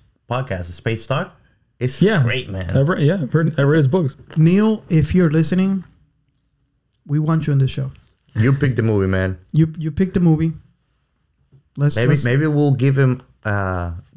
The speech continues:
Speaker 1: that one special that we have that he actually liked, and it provoked a lot of things on him, uh, that we have in our blacklist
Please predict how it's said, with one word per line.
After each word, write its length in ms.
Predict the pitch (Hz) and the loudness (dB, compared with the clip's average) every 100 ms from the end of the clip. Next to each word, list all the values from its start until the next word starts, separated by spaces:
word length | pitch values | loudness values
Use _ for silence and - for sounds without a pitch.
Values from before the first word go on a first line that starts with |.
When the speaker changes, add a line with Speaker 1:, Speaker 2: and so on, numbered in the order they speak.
| - | -8
Speaker 1:
that 220 | 107 113 | -6 -4
one 240 | 98 110 107 | -4 -2 -4
special 340 | - 110 117 | -4 -4 -2
that 140 | 104 98 | -4 -4
we 80 | |
have 160 | 98 95 | -4 -4
that 100 | 95 | -4
he 120 | - | -4
actually 300 | 165 143 123 | -4 -6 -6
liked, 300 | 104 107 110 | -4 -4 -4
and 120 | 101 | -4
it 100 | 95 | -4
provoked 340 | 107 104 98 - | -4 -4 -4 -6
a 40 | |
lot 200 | 92 95 | -6 -4
of 240 | 92 87 - _ _ _ _ - | -4 -8 -12 _ _ _ _ -6
things 240 | 113 101 | -4 -2
on 120 | 95 | -4
him, 340 | 92 92 85 82 _ _ _ _ | -4 -4 -6 -10 _ _ _ _
uh, 380 | - 92 87 85 80 - | -8 -6 -6 -8 -10 -12
that 120 | - 95 | -6 -4
we 80 | |
have 120 | 98 101 | -4 -4
in 80 | |
our 80 | 95 | -4
blacklist 600 | 90 98 - - - - | -4 -6 -8 -10 -12 -16